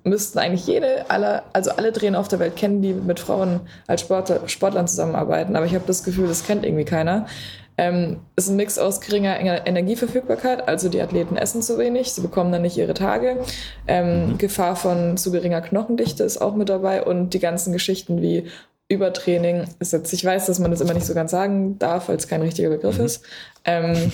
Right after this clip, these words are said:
Speaker 2: <laughs>
Speaker 1: dann so Geschichten wie Depressionen et cetera zählen ja auch alles mit rein. Und
Speaker 2: Mhm.
Speaker 1: du kannst ja nicht eine Frau, die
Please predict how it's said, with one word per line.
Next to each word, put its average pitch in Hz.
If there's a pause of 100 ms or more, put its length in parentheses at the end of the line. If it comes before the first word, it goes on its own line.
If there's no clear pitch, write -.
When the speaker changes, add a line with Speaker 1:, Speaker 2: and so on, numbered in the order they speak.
(140)
Speaker 2:
<laughs> -
Speaker 1:
dann 170
so 185
Geschichten 185
wie 180
Depressionen 180
et -
cetera 196
zählen 180
ja 175
auch 220
alles -
mit 170
rein. 190 (360)
Und 180
Speaker 2:
Mhm. 95 (260)
Speaker 1:
du -
kannst 196
ja 202
nicht 185
eine 180 (240)
Frau, 220
die 180